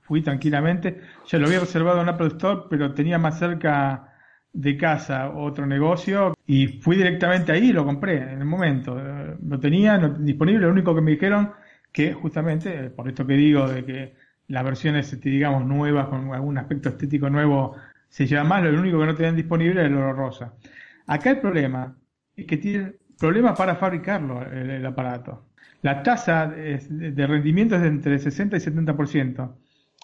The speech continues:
según, este, me informó Ana. Y la verdad que no es muy alta, entonces hay muchos teléfonos que tienen que descartar, este, eh, evi-, evidentemente la, eh, la, la carcasa, ¿no? Entonces tienen problemas para fabricarlo realmente,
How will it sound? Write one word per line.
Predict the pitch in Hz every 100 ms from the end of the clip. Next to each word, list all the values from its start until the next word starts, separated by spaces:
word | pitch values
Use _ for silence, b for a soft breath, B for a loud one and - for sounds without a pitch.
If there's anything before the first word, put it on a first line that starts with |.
| _
según, | - 143 139
este, | 139 135 135
me | - 147
informó | 143 147 143 151 147 151
Ana. | 147 135 127 110 - _ b b b b _
Y | - 151 147 143 143 139 139 139 139 147 143 -
la | 147
verdad | 143 151 247
que | 165
no | 151 214
es |
muy | 175 160
alta, | 151 139 127
entonces | 127 190 180
hay | 170
muchos | 156 214 220 160
teléfonos | 165 214 196
que | 147
tienen | 165 156
que |
descartar, | 147 143 135 220 147 123 139 135
este, | 123 127
eh, | 123 135 131 131 127 123 -
evi-, | 127 143 143 135 135 151
evidentemente | 143 147 147 156 160
la, | 139 123 123 123 b b b b b _
eh, | - 139
la, | 127
la | 127 139 127
carcasa, | 131 202 135 135
¿no? | 151 226 - b b b
Entonces | - 139 214 233
tienen | - 220
problemas | 180 247 233
para | - 170
fabricarlo | 139 151 - 190
realmente, | 135 139 139 127 127 120 -